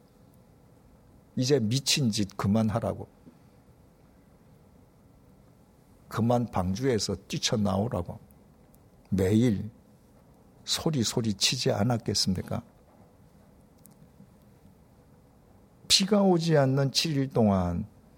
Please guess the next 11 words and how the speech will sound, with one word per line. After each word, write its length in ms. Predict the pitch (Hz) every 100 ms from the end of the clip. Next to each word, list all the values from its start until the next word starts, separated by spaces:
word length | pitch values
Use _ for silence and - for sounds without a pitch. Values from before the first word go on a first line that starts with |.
| - - - -
노아의 600 | 110 165 196 175 151 127
심정이 600 | - 123 107 143 143 104
어떠했겠습니까? 1080 | 92 92 143 160 175 139 - 117 101 98 104 - - - - - - - - - - - - - - - - - -
"내가 240 | 85 98
정말 400 | 160 95 110 139
미친 460 | 143 143 160 - 175
짓 200 | 170 151
하고 240 | 139 135
있는 240 | 120 110 120
것 160 | 127
아닌가? 500 | 120 92 101 95 85